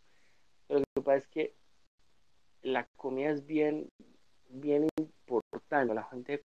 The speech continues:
come muy pesado, eso se le dificulta el trabajo meditativo y de oración. O sea, puede llegar a un, a un, a una iniciación en el Tíbet,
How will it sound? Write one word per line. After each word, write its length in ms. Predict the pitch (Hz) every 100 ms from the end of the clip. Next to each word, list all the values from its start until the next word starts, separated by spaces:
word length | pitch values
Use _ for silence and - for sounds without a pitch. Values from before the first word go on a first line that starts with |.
| -
come 220 | 151 147
muy 180 | 143 139
pesado, 800 | - 139 - 139 127 - 135 - - - - - - -
eso 300 | 113 - 143
se 140 | 143
le 100 | 123
dificulta 840 | 117 110 - 110 - 107 - - 127
el 140 | 127
trabajo 500 | 110 101 92 - 123 117 -
meditativo 1200 | 107 101 95 - 95 - 113 107 107 110 110 113 -
y 120 | 107
de 120 | 101
oración. 840 | 87 85 85 - - - 123 107 92 - - - - - _ _ - _ - _ _
O 80 | -
sea, 160 | 113 131
puede 260 | 131 147
llegar 720 | 143 127 117 113 - 110 110 - - _ -
a 200 | - 127
un, 260 | 135 143 143 - - - - - - -
a 280 | - - 113
un, 400 | 113 113 113 107
a 100 | 117
una 320 | 117 120 123 - 143 143 135 120
iniciación 500 | 123 113 - 120 110 110
en 400 | 110 110 113 131 131
el 180 | 117 -
Tíbet, 640 | 131 123 123 117 113 107